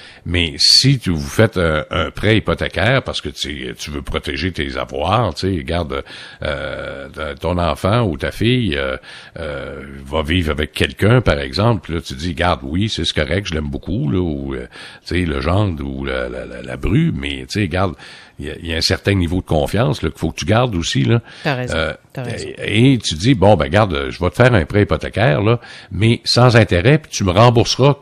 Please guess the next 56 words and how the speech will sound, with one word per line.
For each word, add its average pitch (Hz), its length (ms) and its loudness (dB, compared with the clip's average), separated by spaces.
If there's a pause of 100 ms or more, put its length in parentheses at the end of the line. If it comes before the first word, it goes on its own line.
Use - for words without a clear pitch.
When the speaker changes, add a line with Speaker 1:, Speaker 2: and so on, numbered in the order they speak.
Speaker 1:
quand 143 240 8
tu - 100 -4
seras 90 160 4
capable. 76 360 -4 (460)
Tu - 120 -2
sais, 107 60 2
dans 98 200 2
le 82 80 0
temps. 73 200 -6 (100)
Speaker 2:
Ouais, 139 160 -6 (240)
ouais, 139 80 -6 (180)
ouais. 143 100 -6 (100)
Speaker 1:
Euh, 80 160 -4 (100)
mais 104 140 2
Speaker 2:
Hey, 110 40 6
Speaker 1:
là, 143 60 8
Speaker 2:
il 143 60 8
va 220 100 8
falloir 226 340 0
conclure, 220 540 -2
François. 165 420 -4
Speaker 1:
Oui, 110 300 8
mais 85 260 2 (160)
là, 98 200 4
faites 113 240 4
attention 92 400 2
à 80 60 2
ça, 73 180 2
parce - 180 -2
que - 80 -6 (260)
là, 113 160 4
c'est 98 140 -2
les 78 140 -2
banques 82 320 0
qui - 80 -6
aiment 65 80 -6
pas 60 160 -8
ça. 67 100 -6 (480)
Et, 92 300 2
Speaker 2:
Ok. 87 80 4
Speaker 1:
euh, 73 260 0 (140)
ben, 85 160 0
pour 107 160 4
les 95 160 6
dons 113 200 6
de 104 80 2
maison, 92 640 4
ça, 101 220 4
c'est - 160 -4
une 80 60 0
autre 85 180 0 (260)
histoire 92 420 0
aussi. - 280 0
Tu - 120 -12
dis, 87 200 -2
garde, 95 280 4